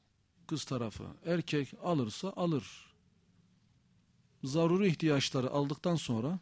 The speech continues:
halı gibi, yatak gibi zaruri ihtiyaçları aldıktan sonra gerisi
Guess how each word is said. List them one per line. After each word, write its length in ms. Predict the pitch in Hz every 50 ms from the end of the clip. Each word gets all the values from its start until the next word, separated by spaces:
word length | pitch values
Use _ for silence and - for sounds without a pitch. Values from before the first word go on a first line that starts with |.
| - _ _ _ _ _ _ _ _ _ - - - - - - _ _ _ _ _ _ _ _ _ _ _ _ _ _ _ _ _ _ _ _
halı 280 | - - 147 160 180 180
gibi, 360 | 147 117 110 92 101 104 120 135 - _ _ _ _ _ _ _ _ _ _ _ _ _ _ _ _ _ _ _ _ _ _ -
yatak 380 | 143 151 - 180 175 170 -
gibi 360 | - 123 104 92 101 104 117 135 135 - _ _ _ _ _ _ _ _ _ _ _ _ _ _ _ _ _ _ _ _ _ _ _ _ _ _ _ _ _ _ _ _ _ _ _ _ _ _ _ _
zaruri 420 | 135 147 170 175 180 190 208 214 190
ihtiyaçları 580 | 156 - 156 147 139 131 - - 131 120 131
aldıktan 460 | 139 151 151 147 151 - - 170 160 147
sonra 360 | - - 131 123 120 123 120
gerisi 720 | 110 120 156 175 165 147 120 - - - 170 190 208 233